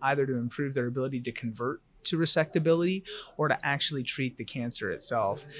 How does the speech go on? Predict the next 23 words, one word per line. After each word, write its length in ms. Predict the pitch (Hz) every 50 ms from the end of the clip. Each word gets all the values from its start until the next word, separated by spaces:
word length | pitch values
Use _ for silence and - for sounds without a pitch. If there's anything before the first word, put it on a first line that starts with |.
| - - - - _ - -
Um, 400 | 135 139 131 127 123 120 104 - -
and 120 | - 139
I, 60 | 135
so 160 | 139 - - 151
I 120 | 123 131
expect 560 | 139 - - - - - - 151 143 139 -
that 80 | - 127
we 140 | 127 143 135
will 120 | 131 127
be 100 | 135 131
building 460 | 123 123 - 127 127 127 131 123 123
off 240 | 107 110 110 - -
of 100 | 107 120
that 300 | 120 117 110 107 107 -
and 140 | - 131 120
really 200 | 120 120 117 117
asking 420 | 104 110 117 117 - - 120 117 113
this 200 | 110 110 - -
in 60 | 113
a 40 | 107
more 200 | 117 113 107 110
formalized, 840 | - - 120 117 113 110 110 110 110 104 104 104 104 - - - -
prospective 1040 | - 123 120 - - - 107 107 110 - - - 139 131 120 - - - - -